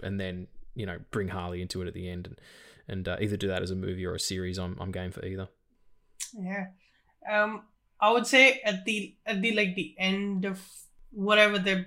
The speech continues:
Speaker 2: big plan is, which, like, all of them are gonna come together in, like, some way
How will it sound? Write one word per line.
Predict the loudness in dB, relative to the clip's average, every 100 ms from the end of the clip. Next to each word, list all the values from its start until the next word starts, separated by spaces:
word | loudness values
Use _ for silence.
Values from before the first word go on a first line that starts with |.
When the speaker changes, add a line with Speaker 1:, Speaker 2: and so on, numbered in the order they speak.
| 4
Speaker 2:
big | 4 4
plan | 4 4 6
is, | 2 -2 -6 _ _ -10 -2
which, | 0 0 2
like, | 2 6
all | 10 10
of | 10
them | 6 6
are | 4
gonna | 4 4 6
come | 4 4
together | 2 4 4
in, | 2 0 0
like, | -2
some | 2 2 2
way | 0